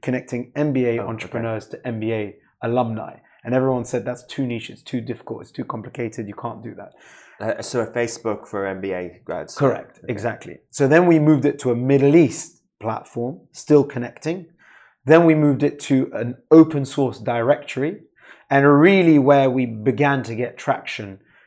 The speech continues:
Speaker 1: And, uh, I, I remember Mai Medhat, who was Aventus,
Speaker 2: Yeah.
Speaker 1: who now has been acquired, uh, by a Silicon Valley-based startup, was at Astrolabs.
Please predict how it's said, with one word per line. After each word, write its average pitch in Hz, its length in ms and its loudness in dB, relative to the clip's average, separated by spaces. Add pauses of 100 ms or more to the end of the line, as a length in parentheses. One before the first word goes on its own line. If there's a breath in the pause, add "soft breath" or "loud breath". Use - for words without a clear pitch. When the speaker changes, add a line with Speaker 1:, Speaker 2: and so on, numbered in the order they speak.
(180)
Speaker 1:
And, 110 420 -6
uh, 113 320 -8
I, 120 140 -6
I - 140 -10
remember 123 300 -4
Mai 120 220 -4
Medhat, 127 540 -8
who 104 140 -10
was 98 140 -10
Aventus, 120 480 -8
Speaker 2:
Yeah. 104 180 -4
Speaker 1:
who 104 200 -6
now 110 300 -4
has 101 120 -8
been 107 160 -10
acquired, 110 420 -6 (280 soft breath)
uh, 107 200 -8
by 110 180 -10
a 101 40 -14
Silicon 110 360 -10
Valley-based 110 460 -6
startup, - 540 0 (180 soft breath)
was 117 320 -6 (100)
at 123 320 -6
Astrolabs. - 640 -2